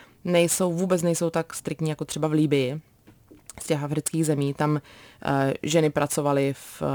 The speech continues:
v obchodech normálně, procházely se na ulici, ko-, nekoketovaly, povídali si, eh, s muži.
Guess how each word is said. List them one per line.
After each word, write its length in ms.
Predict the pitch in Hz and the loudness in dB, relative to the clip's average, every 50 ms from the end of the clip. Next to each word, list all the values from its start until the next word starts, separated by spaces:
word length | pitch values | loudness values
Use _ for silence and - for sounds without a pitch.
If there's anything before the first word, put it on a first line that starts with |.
| 131 | -4
v 120 | 131 - - | -4 -6 -6
obchodech 460 | - - - - 147 139 139 - - | -8 -6 -4 -2 0 0 0 -2 -2
normálně, 560 | 151 143 143 143 143 139 139 143 139 139 139 | -2 0 0 0 0 0 0 0 0 0 -2
procházely 520 | - - 143 139 - 139 139 135 143 139 143 | -2 -4 -4 -2 0 0 2 2 2 0 0
se 140 | - - | 0 -2
na 140 | 143 143 135 | -2 -2 -2
ulici, 520 | 147 139 139 139 - - - 147 139 139 135 | 0 -2 -2 -4 -4 -2 -2 0 0 -2 -2
ko-, 300 | - 147 139 - - - | -4 -6 -8 -8 -6 -6
nekoketovaly, 640 | 139 139 139 143 - 139 - - 139 - 143 139 139 | -4 -4 -4 -4 -4 -4 -4 -4 -6 -4 -4 -4 -2
povídali 440 | 139 - 156 143 147 143 139 143 143 | 0 0 2 2 4 4 4 4 2
si, 320 | - - 156 147 143 139 - | 2 2 2 2 2 0 0
eh, 0 | - 151 143 143 | -2 -2 -2 -2
s 400 | 135 - - - - - - - | -2 -4 -4 -4 -2 -2 2 2
muži. 440 | 165 165 156 139 147 147 139 135 | 4 4 4 2 2 0 0 0